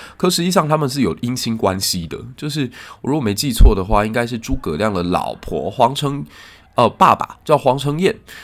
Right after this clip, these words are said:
那这个黄承彦跟蔡妹其实就是联-，联姻的关系，所以诸葛亮其实跟蔡家关系也非常的近。那对于荆州人而言，其实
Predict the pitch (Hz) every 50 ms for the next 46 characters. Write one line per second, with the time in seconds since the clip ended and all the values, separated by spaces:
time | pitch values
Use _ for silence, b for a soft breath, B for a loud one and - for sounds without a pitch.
0 | B B B 247 233 247 220 214 180 175 190 175 175 175 185 196 185 160 160 165
1 | 156 165 160 165 143 135 143 131 113 101 113 110 104 107 98 98 - 127 110 101
2 | - 110 104 95 87 82 80 78 - - 87 98 98 101 113 110 - 113 - -
3 | _ - 123 120 123 117 113 131 135 131 110 - 107 104 104 107 107 - 101 95
4 | 101 101 B B B B B B - 170 147 117 95 - - - - - 202 170
5 | 147 107 110 131 127 113 110 113 104 104 107 113 117 127 - 131 131 113 104 117
6 | 107 104 101 120 117 113 120 - - 123 113 95 - - - 151 165 175 - 110
7 | 90 85 82 - - - 117 - - - - - - _ _ B B B B B
8 | B B B B - 220 214 - - - - B B B B B B B B -
9 | 254 240 190 147 139 151 - 202 202 202 202 208 196 190 165 120 110 110 - -
10 | 92 95 95 104 104 101 90 85 87 98 - - 147 160 - 143 143 143